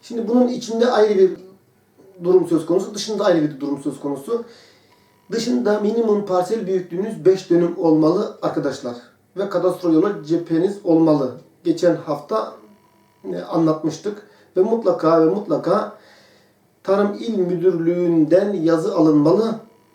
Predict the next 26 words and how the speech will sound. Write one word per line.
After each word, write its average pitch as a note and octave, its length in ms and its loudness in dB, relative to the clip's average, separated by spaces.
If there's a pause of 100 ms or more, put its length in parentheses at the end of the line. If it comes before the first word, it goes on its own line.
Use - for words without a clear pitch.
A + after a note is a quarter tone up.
(240)
O F3 120 -2
Tarım G3 280 0
İl A3+ 160 -4
Müdürlüğü'nden F3 720 2
yazı E3 220 2
alındıktan F3+ 420 2
sonra E3+ 260 2
siz E3+ 300 -4
ruhsat F#3 280 -6
alacağınız E3+ 600 2
zaman G3 420 2
da A3 280 -2 (720)
Tarım F#3 280 2
İl A3+ 160 -6
Müdürlüğü'nün F3+ 680 4
vermiş D#3 420 0
olduğu F3 880 2 (360)
müsaadenin F#3 920 2
dışına, E3+ 580 2
Toprak G3 440 -2 (280)
Koruma F3 420 0
Kanunu'nun E3+ 920 2
vermiş D#3+ 300 0
olduğu E3 180 0
müsaadelerin F3+ 480 -2
dışına E3 420 -2